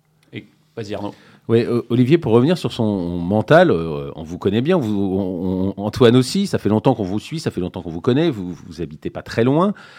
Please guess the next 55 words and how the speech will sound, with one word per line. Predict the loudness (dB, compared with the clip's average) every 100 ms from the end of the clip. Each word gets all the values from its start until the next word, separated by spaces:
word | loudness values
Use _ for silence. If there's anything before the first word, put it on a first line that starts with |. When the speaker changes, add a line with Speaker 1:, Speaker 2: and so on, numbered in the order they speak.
| -20 -6
Speaker 2:
Euh, | 0 2 2 0 -4 _ _ -10
euh, | -10 -10 _ _ -20 _ -2
on | 2
n'avait | 4 4 4 4
jamais | 4 4 2 2
senti | 0 -2 -4 -6 -6 -6
à | -2
quel | -2
point | -2 -2 0 0 -4
il | -6 -4
pouvait, | -4 2 4 4
il | 4
avait, | 2 0 -2
euh, | -4 -4
cette | -4 0
âme | 0 2
de | 0
champion | 2 -2 0 0 0 0 -8 -20 _
en | 0
lui, | 2 4
et |
je | 2
trouve | 2 0
que | 2
plus | 0 -2 _ -2 -2
il, | -2 -6
c'est | -4 -2
un | 0
peu | 0
ce | -2
que | -2
je | -4
disais | -4 -4
tout | 0
à | 2
l'heure | 2
par | 0
rapport | 0 0
à | 0
son | -2
jeu | -2 -2
aussi, | -4 -6
ses | -6
résultats, | -4 -4 -6 -10 -20 _
plus | 0 2 2
il |
progresse, | 2 4 4 2 0
on | 0
a |
l'impression, | 2 0 -2
plus | -4 -4 2
il | 2
affirme | 4 0 0
ses | 0
ambitions, | 0 0 -4